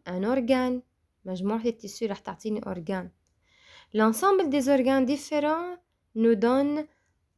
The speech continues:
un système ou bien un appareil. L'ensemble des appareils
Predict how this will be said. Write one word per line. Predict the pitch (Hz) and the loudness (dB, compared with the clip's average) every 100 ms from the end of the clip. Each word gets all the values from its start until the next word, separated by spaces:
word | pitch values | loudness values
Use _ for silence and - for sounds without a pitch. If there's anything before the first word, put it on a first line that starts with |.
| _ | _
un | 202 202 | -10 -8
système | - 220 254 247 196 - _ _ | -6 -6 -2 -2 -2 -6 _ _
ou | 208 | -6
bien | 190 220 | -2 -2
un | - 208 | -2 -4
appareil. | 202 - 196 196 175 _ _ _ _ _ _ _ _ _ _ _ _ _ _ _ _ _ _ | -4 -6 -6 -4 -6 _ _ _ _ _ _ _ _ _ _ _ _ _ _ _ _ _ _
L'ensemble | 190 180 165 - 330 415 370 | -4 -2 -2 -2 2 4 6
des | 220 175 | 4 4
appareils | 175 - 175 175 220 285 | -4 -10 -10 -6 -6 -6